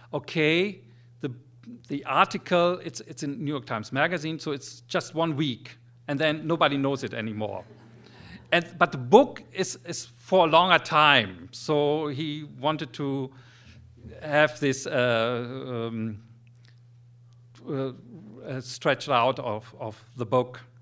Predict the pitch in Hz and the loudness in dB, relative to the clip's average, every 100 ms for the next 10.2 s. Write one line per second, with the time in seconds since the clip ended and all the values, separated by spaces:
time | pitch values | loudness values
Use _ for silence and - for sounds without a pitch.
0 | - - - - - - - - - - | -20 -20 -20 -20 -20 -20 -20 -20 -20 -20
1 | - - - - 147 147 143 - 143 139 | -20 -20 -12 0 2 2 -4 -10 -8 -8
2 | 135 - - - 147 202 233 - - 208 | -8 -14 -14 -4 2 4 2 -2 -10 -16
3 | - - - - - - - 190 196 170 | -14 -16 -16 -18 -16 -12 6 8 8 6
4 | 180 175 185 143 160 170 165 165 156 135 | 2 2 2 0 -2 -2 -6 -8 -6 -2
5 | 135 135 - 151 135 123 120 107 - - | 0 0 -2 -8 -4 -4 -4 -8 -14 -20
6 | - - - - - 165 160 160 135 110 | -20 -20 -20 -20 -10 -8 -6 -6 -6 4
7 | 175 208 156 151 147 - - 160 175 180 | 6 6 2 -4 -4 -10 -14 -12 -12 -8
8 | - 175 147 165 - - - - - 151 | -4 -4 -2 -6 -6 -20 -20 -20 -18 -18
9 | - 165 180 226 196 139 131 151 160 147 | -8 0 2 4 2 -2 -6 -8 -6 -8
10 | 151 | -10